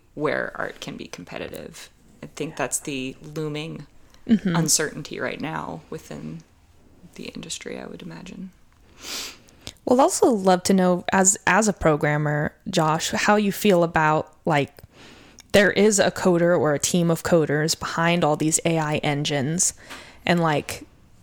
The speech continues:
Speaker 2: I don't know a whole lot about that world, but I'd imagine there's probably some pretty fierce competition there, too, just to be the, the better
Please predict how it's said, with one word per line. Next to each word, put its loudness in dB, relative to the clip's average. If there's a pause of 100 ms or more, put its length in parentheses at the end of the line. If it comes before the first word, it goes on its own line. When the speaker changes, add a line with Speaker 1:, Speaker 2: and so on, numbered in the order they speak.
(680)
Speaker 2:
I 6
don't 4
know 4
a 2
whole 0
lot 2
about 2
that 2
world, 2
but 4
I'd 4
imagine 2
there's 2
probably 4
some 0
pretty 0
fierce 2
competition 0
there, 4
too, 2
just 2
to 2
be 0
the, 2
the -2
better 0